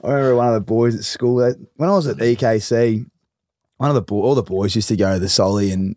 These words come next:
one of the, uh, pasty boys went, and <laughs> he's come back to school and he's fucking red raw.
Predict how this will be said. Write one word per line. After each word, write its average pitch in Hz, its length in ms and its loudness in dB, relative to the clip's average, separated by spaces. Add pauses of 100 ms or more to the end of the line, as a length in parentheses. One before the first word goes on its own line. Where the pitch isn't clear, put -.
one 110 180 2
of 98 60 -2
the, 95 160 -2
uh, 85 120 -2
pasty 101 440 -2
boys 92 340 -4
went, 90 240 -2
and 90 240 -2
<laughs> - 60 -6
he's 120 180 -2
come 113 220 -2
back 95 180 -4
to - 100 -10
school 95 360 -2
and 95 80 -2
he's 95 160 -4
fucking 101 380 0
red 87 260 -4
raw. 90 280 0